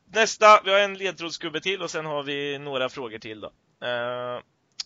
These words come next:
nästa ledtråds, eh, figur här då. Just nu så tränar jag ett lag i Uzbekistan, men har hunnit med flertalet tränaruppdrag sedan jag la av som spelare tvåtusensex,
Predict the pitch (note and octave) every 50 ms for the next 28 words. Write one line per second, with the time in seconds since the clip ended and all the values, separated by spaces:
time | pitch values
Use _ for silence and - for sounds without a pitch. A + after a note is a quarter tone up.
0 | _ _ _ _ _ _ _ _ _ _ _ _ - D#3 D#3+ D#3+ - - - D#3+
1 | D#3 D#3+ E3 D3+ B2 - - C#3+ C#3+ C3+ B2 - - - C#3+ C#3 C#3 C3+ C3 C3
2 | C3 - - _ _ _ - - - E3+ D#3+ C#3 D3 F3 F#3+ F3+ D#3+ D3 C#3 C3
3 | A#2+ A#2 A2+ A2+ G#2 - _ _ _ _ _ _ _ _ - - - _ _ _
4 | _ _ _ - C#3+ E3+ F#3 F3+ - - - F3+ F#3+ F#3+ F#3 - F#3 F3+ - G3
5 | F#3 F3 E3 E3+ E3 D#3 D3+ - D#3+ D#3 D3+ D3+ D3 C#3+ D3+ D#3 D#3 - - C#3
6 | C3 F3 E3+ - - F3 E3 - - - - A#3 A#3+ F#3+ C#3 B2 A#2 A#2+ A#2+ B2+
7 | C3+ C#3+ C#3+ D3 D3 D3+ D3+ D3+ D3 D#3 D3+ - - D3 D3 - G3+ G3+ F#3 -
8 | - E3 E3 F#3+ A3+ A3 B3 B3 A3+ E3+ C#3+ C#3 - _ - C#3+ C#3 C#3 C3 -
9 | C#3+ C#3 C#3 C#3 C#3 C#3 C#3 B2 C#3 C#3 C3+ B2 B2 - C3 B2 - - - D3
10 | B2 A2+ A2+ A#2+ B2+ - C3+ A#2+ - B2 - B2+ A#2+ - - C#3 B2+ _ - -
11 | - -